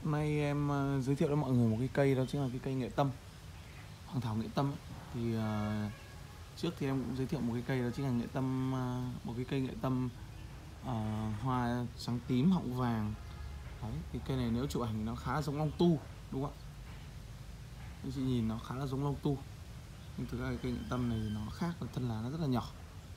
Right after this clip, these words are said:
Lá khác hoàn toàn với cái cây long tu. Đây thì, ờ, hôm nay em giới thiệu đến mọi người một cây nghệ tâm năm cánh trắng. Thì nếu mà để mà tính như là những cái cây khác ấy, thì cái cây nghệ tâm này thì nó là một trong những cây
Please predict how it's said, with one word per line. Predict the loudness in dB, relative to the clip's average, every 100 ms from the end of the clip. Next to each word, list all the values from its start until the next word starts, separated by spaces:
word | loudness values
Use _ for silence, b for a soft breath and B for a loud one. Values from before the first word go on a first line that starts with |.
| -12 -12 -12 -8 -6
Lá |
khác | -4 -4 -4
hoàn | -2 -2
toàn | 0 0 0
với | -2
cái | -4 -4
cây | -2 -2 -2
long | -2 0 2
tu. | 2 0 -8 -8 -8 -10 -10 -10 -10 -12 -12 -10 -6
Đây | -4
thì, | -2 0
ờ, | 0
hôm | -2 -2 0
nay | 0
em | 0
giới | 0
thiệu | 0 0
đến | 0
mọi | 0 2
người | 2
một | 2 0
cây | 0 2
nghệ | 0 2
tâm | 4
năm | 4
cánh | 2 0
trắng. | 0 0 -2 -6 B B B B -8 0
Thì | 4 4
nếu | 4 4
mà | 4
để | 6
mà | 6 4
tính | 4 6 6
như | 6 6
là | 6 6 4 4 4
những | 2
cái | 0 2
cây | 6 6 6
khác | 6 6 6
ấy, | 2 -2 -4
thì | -2
cái | 0
cây | 2 2
nghệ | 4
tâm | 6 6 6
này | 4
thì | 2
nó | 0 0
là | 2
một | 0 -2 -2
trong | -2
những | -2 0
cây | 0